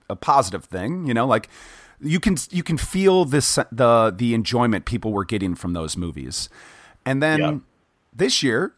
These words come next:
Speaker 1: they, Disney has decided to, um, I'm sure for good reason, they're, they're deciding not to screen The Last Jedi for us critics in Portland and basically all the other sort of smaller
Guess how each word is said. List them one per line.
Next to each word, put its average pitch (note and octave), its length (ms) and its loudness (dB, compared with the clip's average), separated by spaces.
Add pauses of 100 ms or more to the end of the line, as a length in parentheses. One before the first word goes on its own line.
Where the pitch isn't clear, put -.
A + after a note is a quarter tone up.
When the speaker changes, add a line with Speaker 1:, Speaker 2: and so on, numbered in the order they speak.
Speaker 1:
they, C#3 280 2
Disney C#3+ 560 0
has C3 240 2
decided A2+ 640 -2 (140)
to, G#2+ 480 0 (340)
um, G#2+ 400 2
I'm G#3 100 0
sure D4+ 200 -2
for D#3+ 180 -2
good B2+ 180 2
reason, E3 480 -2
they're, E3 280 0
they're F#3 140 2
deciding E3 500 2
not C3 260 2
to A#2+ 360 2 (340)
screen F#3 760 -2
The G#2 80 -4
Last G#2 300 0
Jedi F#2+ 580 0 (480)
for A#2+ 500 2
us B2+ 140 2
critics C3+ 380 0
in G#2+ 100 -2
Portland G#2+ 580 0
and A2 160 -2
basically B2+ 540 -2
all B2 160 2
the A#2 160 0
other A2 220 0
sort G#2 260 -2
of F#2+ 240 -4 (320)
smaller A#2 920 2